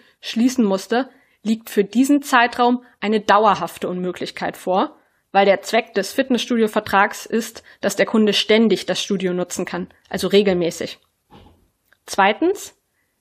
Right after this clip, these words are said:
wenn ein Fall von Unmöglichkeit nach Paragraph zweihundertfünfundsiebzig Absatz eins B G B vorliegt,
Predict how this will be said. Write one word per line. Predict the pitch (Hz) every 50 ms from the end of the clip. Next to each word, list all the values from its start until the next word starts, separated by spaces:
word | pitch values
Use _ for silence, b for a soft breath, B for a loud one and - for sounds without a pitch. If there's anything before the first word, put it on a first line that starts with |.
| _ _ _
wenn | 196 190 226 254 285 302
ein | - - 202 214 220
Fall | - 220 208 208 214 247 285
von | - - 220 208
Unmöglichkeit | - 208 202 202 226 247 - 240 226 - - 208 196 208 -
nach | 196 185 -
Paragraph | - - 208 190 190 185 196 190 185
zweihundertfünfundsiebzig | - - 202 196 196 190 185 185 - - 277 262 247 214 202 190 - - 226 -
Absatz | - - - 185 - -
eins | - 190 226 269 269 -
B | -
G | 185 190
B | 185 - 190 185
vorliegt, | - - 185 185 196 254 - - -